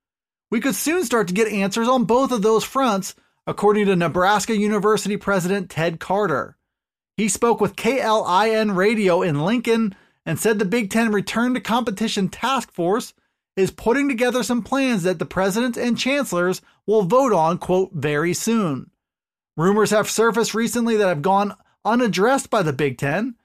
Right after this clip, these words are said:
A January to March season was suggested, and so is a plan to start Thanksgiving weekend. Most recently, sports radio personality Dan Patrick suggested October tenth could be on the table.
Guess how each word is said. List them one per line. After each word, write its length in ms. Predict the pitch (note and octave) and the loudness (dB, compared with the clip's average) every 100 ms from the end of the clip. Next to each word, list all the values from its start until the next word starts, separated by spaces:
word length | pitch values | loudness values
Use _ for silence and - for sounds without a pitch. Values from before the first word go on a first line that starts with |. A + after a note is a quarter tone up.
| _ _ _ _ | _ _ _ _
A 80 | D3+ | -4
January 540 | C3+ G3+ A3+ A#3+ A#3 | 0 2 2 2 4
to 80 | G3+ | 2
March 340 | F3+ F3+ - | 2 2 0
season 380 | - B3+ A3 G#3 | -4 -2 0 0
was 160 | F#3 - | 0 -2
suggested, 640 | C#3+ C3 D3 - B3 D4+ - _ _ | -4 -2 -4 -4 -6 -6 -16 _ _
and 120 | F3+ | -4
so 260 | E3 B3+ D4 | 0 2 2
is 80 | D4+ | 0
a 60 | D#4 | -2
plan 340 | - A#3 A#3+ | -2 0 0
to 60 | B3 | 0
start 380 | - G3+ G#3 | 0 0 0
Thanksgiving 560 | G#3+ G#3+ G3 A#3+ A3+ A3+ | -2 -4 -2 -2 0 2
weekend. 560 | C#4+ - E3 C3 A#2 - _ _ _ _ _ _ | 0 0 0 -2 -6 -18 _ _ _ _ _ _
Most 300 | D#3 G3 F#3+ | 0 2 2
recently, 420 | G3+ A3+ C4 A#3 | 2 0 0 0
sports 400 | G3+ - G#3 G#3+ | -2 0 2 2
radio 360 | G3+ G#3 G#3 G#3 | 2 4 4 2
personality 600 | - G3+ G3+ G3 G3 F3 | 2 -2 0 0 2 0
Dan 320 | D3 F3 F3+ | 0 -2 -2
Patrick 420 | - F#3 G3 G#3 | 0 0 0 -2
suggested 460 | - F#3 F#3 F#3+ G3 | -4 -2 0 0 -2
October 580 | - G3 - A#3+ G#3+ G3 | -2 -4 -2 -2 -2 -2
tenth 440 | - C#4+ D#4 - | -2 -2 -2 -4
could 160 | - D#3 | -4 -2
be 100 | D3 | -2
on 100 | C3+ | -2
the 80 | B2+ | -4
table. 540 | D3+ D#3 A3 C#4+ A#3 | -4 -2 0 0 -4